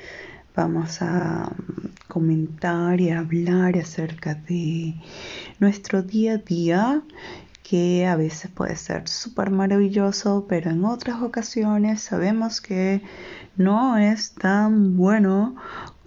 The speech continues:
como lo podemos imaginar. Así que comenzamos ya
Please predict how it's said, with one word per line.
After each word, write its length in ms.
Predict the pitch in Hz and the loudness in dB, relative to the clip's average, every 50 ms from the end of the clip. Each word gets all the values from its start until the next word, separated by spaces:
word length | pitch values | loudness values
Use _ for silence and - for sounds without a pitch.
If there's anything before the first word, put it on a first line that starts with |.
| - - | -8 -2
como 960 | 175 165 165 170 170 170 170 170 170 165 165 165 165 165 165 165 165 160 160 | 0 0 2 2 2 2 2 2 2 2 2 2 2 2 0 2 2 2 2
lo 300 | 165 160 160 165 165 160 | 2 2 2 2 2 0
podemos 480 | 160 165 160 160 175 226 262 262 262 - | 0 0 2 2 4 2 2 0 0 0
imaginar. 640 | 208 196 202 202 - 214 185 156 156 - - - - | 2 2 2 2 2 0 0 2 2 0 -2 -4 -4
Así 300 | - 160 - - - - - - - | -6 -8 -12 -16 -20 -20 -20 -20 -16
que 600 | - - 185 170 165 160 160 165 160 160 151 151 151 156 - - | -6 -4 -2 0 0 0 0 0 0 0 -2 -4 -6 -12 -18 -14
comenzamos 1500 | - - 175 175 160 165 185 180 175 170 165 165 165 165 165 160 - - - - - 240 240 247 262 254 254 - - - | -4 -2 0 0 2 0 2 2 2 2 2 2 2 0 -2 -4 -6 -8 -6 -4 -4 -2 0 0 0 0 -2 -4 -6 -2
ya 440 | - 240 233 214 220 220 220 220 214 | 0 2 4 4 4 4 4 2 0